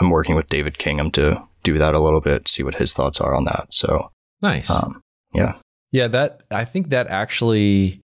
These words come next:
Speaker 2: like, for me, it was pretty easy, um, when I was putting things together, 'cause it's like, well, I have, uh, like, I can make, yeah, I can get about eighteen pictures out of this. All right, let's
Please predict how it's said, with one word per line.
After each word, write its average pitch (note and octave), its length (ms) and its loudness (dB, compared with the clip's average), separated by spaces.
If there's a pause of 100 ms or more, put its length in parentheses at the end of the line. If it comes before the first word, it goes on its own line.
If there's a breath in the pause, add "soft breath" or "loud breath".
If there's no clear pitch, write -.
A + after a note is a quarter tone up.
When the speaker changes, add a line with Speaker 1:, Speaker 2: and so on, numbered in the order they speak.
(240)
Speaker 2:
like, B2 180 -2
for A#2+ 200 0
me, C#3+ 260 4
it D3 60 4
was A#2 180 2
pretty A2 300 0 (120)
easy, G2+ 460 2 (300)
um, F2+ 300 4
when F#2+ 120 4
I F2+ 100 2
was F#2 140 0
putting G2+ 240 0
things F2+ 180 0
together, F2+ 260 0
'cause F2 180 -4
it's E2+ 160 0
like, E2 260 -2
well, A2+ 180 2
I F2 60 0
have, F2+ 720 -4 (340)
uh, F2+ 520 0
like, E2+ 340 -4 (120)
I G#2+ 80 -2
can A#2+ 180 -2
make, A2 180 -2 (220)
yeah, F#3+ 280 0
I D3+ 120 2
can E3+ 180 0
get D3+ 80 2
about A#2+ 200 0
eighteen F#2 300 -2
pictures C#2+ 360 -2
out A#1 140 0
of A#1 60 -4
this. - 380 -4 (320)
All G#2 80 2
right, F#2+ 180 0
let's - 380 -2